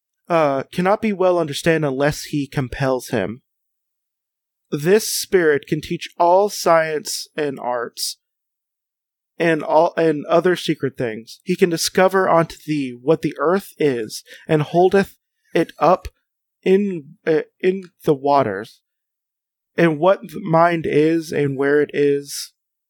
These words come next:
and other things thou mayest desire to know. I feel like that was just a lot of nothing in a sentence.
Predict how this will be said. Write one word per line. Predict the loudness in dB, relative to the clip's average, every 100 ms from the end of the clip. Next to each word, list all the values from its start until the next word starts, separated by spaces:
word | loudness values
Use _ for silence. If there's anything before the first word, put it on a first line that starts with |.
| _ _ _ _
and | -2 0 -2 -6 -2
other | 2 4 2 0
things | -2 -2 -2 -6 -4
thou | 2 2 2
mayest | -2 0 2 0 -2 -8
desire | -6 0 2 2 -2
to | -6
know. | -6 -4 -2 -2 -4 _ _ _ _ _ _ _ _ _ _
I | -8
feel | 0 2
like | 2 4
that | 2
was | 2 0 -4 -10 -12
just | -8 -8 -8 -10 -2
a | 0
lot | 2 2 0
of | -2
nothing | -4 -4 -4 -6 -6
in | -6
a | -2
sentence. | -2 -2 -2 -4 -6 -10